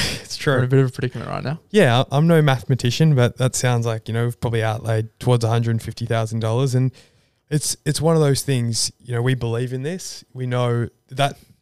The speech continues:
Speaker 1: we've spoke a little bit last episode about this industry and why there's no small players in this game, because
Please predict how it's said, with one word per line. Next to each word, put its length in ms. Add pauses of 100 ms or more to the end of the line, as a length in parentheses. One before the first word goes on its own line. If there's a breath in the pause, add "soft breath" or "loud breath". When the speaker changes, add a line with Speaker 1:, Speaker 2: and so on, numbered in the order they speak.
(320)
Speaker 1:
we've 140
spoke 320
a 40
little 140
bit 200
last 280
episode 360
about 200
this 160
industry 440
and 80
why 100
there's 180
no 140
small 260
players 380
in 80
this 140
game, 360
because 440